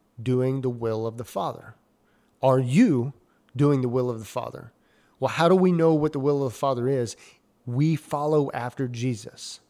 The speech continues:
We do his will, no matter what it costs. That's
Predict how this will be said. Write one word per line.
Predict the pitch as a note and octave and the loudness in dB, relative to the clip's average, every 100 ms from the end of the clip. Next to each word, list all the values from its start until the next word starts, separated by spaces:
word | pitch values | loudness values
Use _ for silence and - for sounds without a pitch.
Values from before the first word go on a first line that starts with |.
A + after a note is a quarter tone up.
| _ _ _ _ _ _ _ _ | _ _ _ _ _ _ _ _
We | C3 D3+ F3 | 0 2 2
do | C3 F3 E3+ | 4 4 4
his | D#3 C3 | 2 -2
will, | B2+ D3+ F3+ A2+ G2 - _ _ | -2 2 2 0 -6 -20 _ _
no | A#2+ C3+ | -2 2
matter | C#3+ D#3+ D#3+ | 4 4 4
what | C#3 E3 | 4 2
it | G3+ | 2
costs. | - C3 G#2 - - - _ _ _ _ _ _ _ _ | -4 -8 -8 -14 -18 -20 _ _ _ _ _ _ _ _
That's | A#2+ D3+ G3+ - - | 2 4 4 0 -6